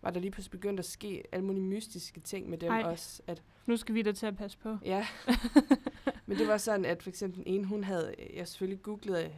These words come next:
Speaker 1: alle mulige ting og siddet derhjemme, og så havde hun slukket sin computer og stået og lavet mad eller sådan noget, og lige pludselig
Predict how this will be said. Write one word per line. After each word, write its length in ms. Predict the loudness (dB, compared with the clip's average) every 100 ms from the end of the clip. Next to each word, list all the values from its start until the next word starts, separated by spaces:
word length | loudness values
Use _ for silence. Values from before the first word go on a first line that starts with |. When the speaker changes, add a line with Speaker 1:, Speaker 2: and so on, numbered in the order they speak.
| -4
Speaker 1:
alle 120 | -2
mulige 200 | 0 -2
ting 340 | -4 -4 -2 -6
og 60 |
siddet 240 | -4 -4 -2
derhjemme, 460 | -4 -2 -2 -4
og 200 | -6 -8
så 120 | -6 -4
havde 100 | -4
hun 80 |
slukket 320 | -4 -4 -4 -4
sin 160 | -6
computer 500 | -6 -6 -4 -2 -2
og 300 | -2 -6 -8 -10
stået 260 | -12 -6 -2
og 60 |
lavet 140 | -2 -2
mad 240 | -2 -2
eller 140 | -4 -6
sådan 140 | -4
noget, 180 | -4 -4
og 80 | -6
lige 120 | -6
pludselig 360 | -6 -6 -6